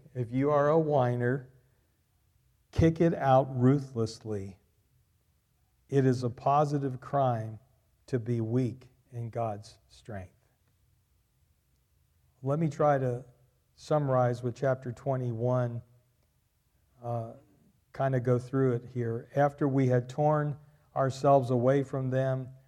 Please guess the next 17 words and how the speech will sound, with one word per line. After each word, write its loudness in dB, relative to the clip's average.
we 2
put 2
out 4
to -6
sea." -4
And 0
a 4
lot 4
of 2
this, -2
verses 0
one -2
to -2
fourteen, -2
is -6
kind -6
of -4